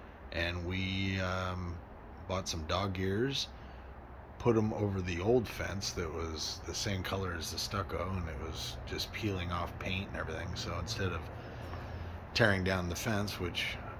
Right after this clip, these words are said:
I'm not allowed to do because it's an apartment, I just, <laughs> uh, screwed new dog ears right into the old fence on my side and, um, stained it with my son.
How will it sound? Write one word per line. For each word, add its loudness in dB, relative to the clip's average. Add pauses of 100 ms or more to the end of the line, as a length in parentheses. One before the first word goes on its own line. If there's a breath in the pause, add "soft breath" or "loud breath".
I'm -2
not 2
allowed 2
to -4
do 4
because 2
it's -4
an -4
apartment, 2 (240)
I 0
just, 0
<laughs> 0
uh, 2 (880 loud breath)
screwed 6 (440)
new 4
dog 4
ears 4
right 0
into 2
the -2
old 2
fence -4
on -2
my 0
side 0 (400)
and, -4
um, -4 (680)
stained 2
it -2
with -6
my -2
son. 0